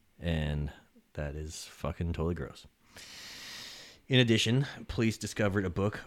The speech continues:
written in code, which was cracked and revealed to be a cookbook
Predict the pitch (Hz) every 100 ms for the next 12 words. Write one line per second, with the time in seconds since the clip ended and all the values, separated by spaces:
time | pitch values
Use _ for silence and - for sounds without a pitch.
0 | - 127 - 123 117 151 110 90 113 -
1 | - - - - - - - 98 92 -
2 | - - 95 85 - 117 92 92 - 92
3 | 87 85 - 160 156 156 143 127 117 107
4 | - - 185 - 87 - -